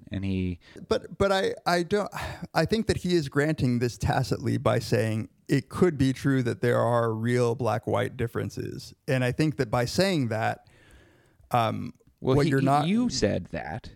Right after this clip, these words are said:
Speaker 1: that there are real black-white differences.
Speaker 2: Yeah, I know. It was all sort of to get to this point, which is to say that the black-white differences are, in fact, there are categories of black and white.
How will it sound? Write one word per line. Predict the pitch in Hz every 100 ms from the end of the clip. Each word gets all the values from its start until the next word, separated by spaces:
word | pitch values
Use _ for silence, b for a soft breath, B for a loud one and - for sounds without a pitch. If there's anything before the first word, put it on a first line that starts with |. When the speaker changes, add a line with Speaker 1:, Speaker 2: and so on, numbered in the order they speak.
| _
Speaker 1:
that | - 98
there | 95 90
are | 90
real | 90 90 92 92
black-white | - 82 - - -
differences. | - 101 - 156
Speaker 2:
Yeah, | 170 147
I | 123 143
know. | 151 110 110 - - 127 -
It | 143
was | 131 131 127
all | 127 139 139 135
sort | - 131 117
of | 107 107 _
to | - 120
get | 143 131 127
to | -
this | 107 101 -
point, | - 92 -
which | 110 107 -
is | 101 98 101 -
to | - 87
say | 123 107
that | 104 104 -
the | 127
black-white | 127 123 147 151 120 117
differences | 160 160 123 110 92 98 101 - - b b b b b
are, | - 170 175 120 113 127
in | 139
fact, | 143 135 -
there | 120
are | 165 240
categories | - 131 123 117 123
of | -
black | 107 -
and |
white. | 95 101